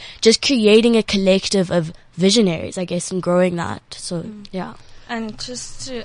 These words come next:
Speaker 2: um, add on what Amonge said, I think for us it was also that, and also we kinda wanted to, 'cause we're passionate and we're creatives and we're storytellers. Like, I'm into film, Amonge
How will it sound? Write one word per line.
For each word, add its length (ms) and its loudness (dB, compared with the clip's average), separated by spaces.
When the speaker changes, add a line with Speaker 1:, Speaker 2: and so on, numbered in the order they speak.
Speaker 2:
um, 380 -8
add 180 -6
on 160 -6
what 140 -8
Amonge 340 -8
said, 240 -12
I 80 -12
think 220 -10
for 200 -10
us 260 -10
it 100 -12
was 180 -10
also 340 -10
that, 300 -10
and 180 -12
also 560 -10
we 360 -6
kinda 480 -6
wanted 340 -8
to, 460 -6
'cause 220 -4
we're 120 -6
passionate 840 -4
and 160 -4
we're 80 -6
creatives 640 -10
and 140 -8
we're 60 -8
storytellers. 920 -10
Like, 200 -10
I'm 280 -6
into 320 -6
film, 260 -8
Amonge 540 -8